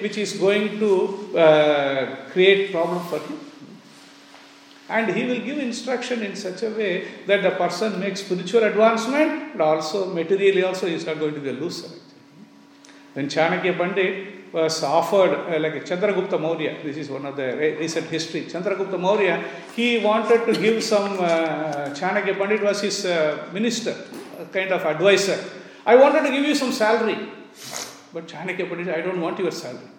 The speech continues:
Hmm? Because Chanakya Pandit is his, uh, Brahmana, he said, "I don't want your salary, because if I take your salary, what will happen? Then I will be obligated, then I have to give instructions, so that I have to protect myself, and then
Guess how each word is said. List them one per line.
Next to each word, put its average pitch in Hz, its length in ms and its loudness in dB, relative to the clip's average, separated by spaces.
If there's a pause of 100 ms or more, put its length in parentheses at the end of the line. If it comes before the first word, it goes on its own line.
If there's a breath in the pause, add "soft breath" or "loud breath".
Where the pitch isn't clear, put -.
(120)
Hmm? - 160 -8 (220 loud breath)
Because 190 220 0
Chanakya 202 360 2
Pandit 208 260 -2
is 214 160 -2
his, 214 240 -4
uh, 185 300 2
Brahmana, 214 680 2
he 262 100 -6
said, 240 180 4
"I - 80 4
don't 302 120 2
want 302 200 0
your 277 140 2
salary, 247 460 4 (120)
because 277 600 4
if - 80 -4
I 262 100 2 (120)
take 262 180 2
your 254 180 2
salary, 233 440 0
what 220 180 -2
will 247 140 -2
happen? 269 460 2 (260 loud breath)
Then 247 320 4 (260)
I 220 120 4
will 226 120 2 (100)
be 220 40 0
obligated, 233 880 0 (100)
then 220 160 0
I 214 240 -4
have 220 140 2
to 233 60 -2
give 214 180 -6
instructions, 208 800 -6 (100)
so 196 160 -4
that 185 120 2
I - 80 -2
have 185 140 -2
to - 140 -10
protect 214 340 -4
myself, 185 580 -6
and 175 120 -10
then 180 120 -4